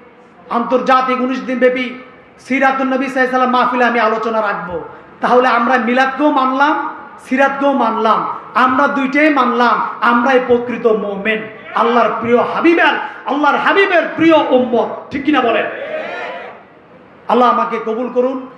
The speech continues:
আপনাদেরকেও কবুল করুন। আজকের মতো এখানে বিদায় নিচ্ছি। হাযা মা ইনদি ওয়াল ইলমু ইনদাল্লাহ, আলাইহি তাওয়াক্কালতু ওয়া ইলাইহি উনীব। আব্বাসী মঞ্জিল জিন্দাবাদ, তাহরিকে খাতমে নবুয়ত বাংলাদেশ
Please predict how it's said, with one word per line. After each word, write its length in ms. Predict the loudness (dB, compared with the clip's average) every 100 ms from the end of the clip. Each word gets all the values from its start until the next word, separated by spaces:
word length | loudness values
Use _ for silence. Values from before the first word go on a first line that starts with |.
| -4
আপনাদেরকেও 500 | -2 0 0 0 -2
কবুল 320 | -2 0 0
করুন। 440 | 2 2 2 -2 -10 -16 -20 -20 -4
আজকের 320 | 0 0 0
মতো 160 | 0 -2
এখানে 260 | 0 0 0
বিদায় 240 | 0 0
নিচ্ছি। 400 | 0 0 0 0 -4 -18 -20 -4
হাযা 280 | 0 0 0
মা 160 | 0 -2
ইনদি 200 | -2 -2
ওয়াল 240 | -2 -2
ইলমু 200 | -2 -2
ইনদাল্লাহ, 760 | -4 -6 -4 -2 0 0 -4 -8 -14 -20 -8
আলাইহি 340 | -2 0 0 -2
তাওয়াক্কালতু 720 | -4 -4 0 0 0 -4 -6 -8 -16 -8
ওয়া 100 | -2
ইলাইহি 340 | 0 2 0 -4
উনীব। 320 | -2 0 0 -2 -14 -18 -20 -20 -20 -20 -20 -20 -20 -20 -20 -8 -2
আব্বাসী 400 | 2 2 2 0
মঞ্জিল 280 | -2 -2
জিন্দাবাদ, 560 | -2 -2 2 4 4 2 0 -8 -12 -18 -20 -20 -8 0
তাহরিকে 540 | 2 2 2 2 2 2 0
খাতমে 300 | 0 2 2
নবুয়ত 300 | 4 4 2
বাংলাদেশ 460 | 2 0 2 0